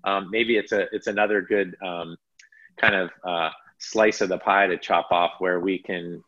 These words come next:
say, you know, we should kind of recognize some of these guys, or maybe we come up with some guys that we, uh, that we admired when we were growing up. 'Cause I, you know, you mentioned being a pitcher. I didn't aspire to be a pitcher. I,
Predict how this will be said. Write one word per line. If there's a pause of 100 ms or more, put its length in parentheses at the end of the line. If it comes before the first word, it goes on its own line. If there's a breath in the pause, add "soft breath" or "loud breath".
say, (240)
you
know,
we
should
kind
of
recognize
some
of
these
guys,
or
maybe
we
come
up
with
some
guys
that
we,
uh, (320)
that
we
admired
when
we
were
growing
up. (180)
'Cause
I, (280)
you
know,
you
mentioned
being
a (100)
pitcher. (420 loud breath)
I
didn't
aspire
to
be
a
pitcher.
I,